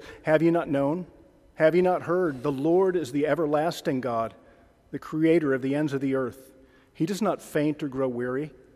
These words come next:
His understanding is unsearchable." So we praise you this morning, Father, that you are the everlasting God who created all things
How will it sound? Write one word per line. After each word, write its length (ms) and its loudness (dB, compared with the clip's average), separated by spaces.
His 160 -4
understanding 840 0
is 140 -8
unsearchable." 680 -6
So 160 -2
we 120 0
praise 380 2
you 260 -4
this 180 -8
morning, 320 0
Father, 340 0
that 200 -2
you 160 4
are 180 6
the 160 2
everlasting 760 2
God 260 4
who 120 0
created 520 2
all 240 2
things 500 -2